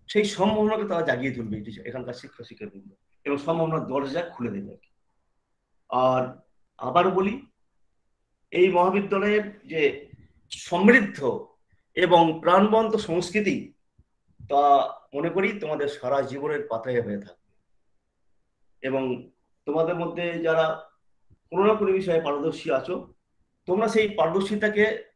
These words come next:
ওনাদের সাহায্য নিয়ে অনেক এগিয়ে যাবে তোমরা। এবং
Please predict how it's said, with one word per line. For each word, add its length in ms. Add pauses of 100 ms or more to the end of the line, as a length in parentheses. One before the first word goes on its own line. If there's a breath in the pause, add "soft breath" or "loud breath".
ওনাদের 300
সাহায্য 420
নিয়ে 440 (120)
অনেক 220
এগিয়ে 280
যাবে 220
তোমরা। 220 (720)
এবং 380